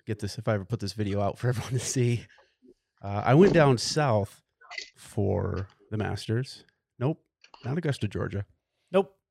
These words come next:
Speaker 1: I am in Indiana,
Speaker 2: Come on.
Speaker 1: Kyle's garage.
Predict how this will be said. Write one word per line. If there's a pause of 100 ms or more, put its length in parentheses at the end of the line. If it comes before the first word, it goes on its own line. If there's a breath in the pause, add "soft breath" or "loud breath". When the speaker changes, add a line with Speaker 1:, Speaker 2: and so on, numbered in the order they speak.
(120)
Speaker 1:
I
am
in
Indiana, (600 soft breath)
Speaker 2:
Come
on.
Speaker 1:
Kyle's (380)
garage.